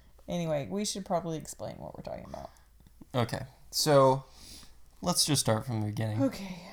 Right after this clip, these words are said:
Speaker 2: So we go to this club, and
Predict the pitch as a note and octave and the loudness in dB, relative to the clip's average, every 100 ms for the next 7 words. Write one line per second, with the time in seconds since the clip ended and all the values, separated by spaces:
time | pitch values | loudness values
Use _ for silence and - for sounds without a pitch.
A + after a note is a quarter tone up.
0 | - - - - - - - D3+ F3 F3+ | -16 -16 -16 -18 -18 -6 2 4 6 6
1 | E3+ D#3 D#3 D3 - B2 B2 C3+ - G2+ | 6 6 4 2 2 2 2 2 4 2
2 | G2 A#2 - - - A#2 A2 G#2+ G#2+ A2 | 2 -2 -12 -20 -10 -4 0 2 0 0